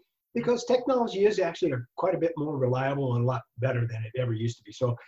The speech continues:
so I don't have to plan as much as I used to before, but, you know, I, because I very rarely now, I might have something that is usually, I've usually got a one-page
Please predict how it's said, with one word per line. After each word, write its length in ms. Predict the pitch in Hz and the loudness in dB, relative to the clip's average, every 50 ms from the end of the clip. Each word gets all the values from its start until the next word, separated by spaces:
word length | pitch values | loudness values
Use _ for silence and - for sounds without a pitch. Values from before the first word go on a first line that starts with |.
| - - - - - | -20 -20 -20 -8 0
so 100 | - 147 | 2 2
I 80 | 139 175 | 4 4
don't 180 | 247 - - 190 | 4 2 2 0
have 160 | 196 180 - | -2 -2 -2
to 60 | - 131 | -4 -6
plan 340 | - - 156 147 151 147 135 | -4 -2 -2 0 0 2 2
as 160 | 123 120 - | 0 0 2
much 320 | 127 117 123 151 170 - 208 | 2 4 4 2 2 0 -4
as 140 | 190 170 | -2 0
I 60 | 185 180 | 0 0
used 260 | 175 175 180 170 - - | 0 0 -2 -2 -4 -4
to 80 | 180 | -4
before, 440 | 160 160 160 - 165 160 160 165 165 - - - - - _ - | -2 -4 -4 -2 0 0 0 0 -2 -4 -10 -20 -20 -20 _ -2
but, 220 | 147 143 139 143 - - - _ | 0 0 0 0 -2 -10 -12 _
you 120 | 147 135 127 | -2 -2 -2
know, 60 | 123 123 | -2 -2
I, 100 | 135 - - 139 | -6 -8 -6 -6
because 320 | 135 135 127 151 139 131 | -6 -2 0 0 0 2
I 200 | 139 156 - - - - - | 2 0 0 -2 -6 -8 0
very 320 | 123 139 220 240 214 180 160 | 4 4 6 8 8 6 8
rarely 320 | 165 170 170 160 151 139 | 8 8 8 6 6 4
now, 460 | 135 139 143 143 139 131 127 123 123 - 139 | 2 2 2 0 0 0 0 -2 -2 -4 -4
I 40 | 131 | -2
might 220 | 135 139 143 123 | -2 -2 -2 -2
have 300 | 117 131 135 131 135 127 120 - _ _ _ - | -2 -4 -4 -4 -6 -8 -10 -12 _ _ _ -16
something 680 | - - - - 185 175 175 - 139 127 120 120 120 | -12 -4 0 2 2 2 2 0 0 2 2 4 2
that 220 | 120 117 117 - - | 2 2 0 -2 -4
is 260 | 127 120 120 117 113 117 | -2 -2 -2 -2 -2 -2
usually, 520 | 123 131 160 170 160 - 147 135 131 127 - 170 | 0 0 2 0 2 2 2 2 2 2 0 -4
I've 100 | 151 160 | -2 0
usually 240 | 247 285 202 190 | 2 2 4 2
got 140 | 165 156 135 | 2 2 2
a 40 | 123 | 2
one-page 640 | 120 127 151 165 165 160 - 160 156 151 143 - | 2 2 4 4 2 2 0 -2 -2 -2 -4 -6